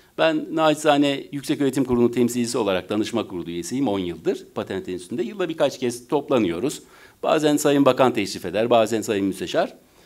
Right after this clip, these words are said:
Bu toplantılarda dile getirdim. Bir gün dedim ki Sayın Müsteşar'ın başkanlığında, "Madem kanun çıkaramıyoruz, o dönemin Sayın Başbakanı,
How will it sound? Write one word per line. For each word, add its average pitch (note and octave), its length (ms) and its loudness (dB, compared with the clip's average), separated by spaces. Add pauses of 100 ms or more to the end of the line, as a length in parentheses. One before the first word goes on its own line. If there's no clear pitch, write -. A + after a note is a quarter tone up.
(280)
Bu G#3+ 80 -8
toplantılarda G3 680 6
dile F#3 180 4
getirdim. F#3 460 2
Bir F#3 60 0
gün G3 140 0
dedim F#3 260 6
ki F3 480 4
Sayın E3 320 4
Müsteşar'ın D#3 480 2
başkanlığında, D3 680 4
"Madem D#3+ 400 4
kanun D3 300 4
çıkaramıyoruz, D3+ 800 0
o C3 140 2
dönemin B2+ 640 2
Sayın A#2+ 280 0
Başbakanı, A#2 600 2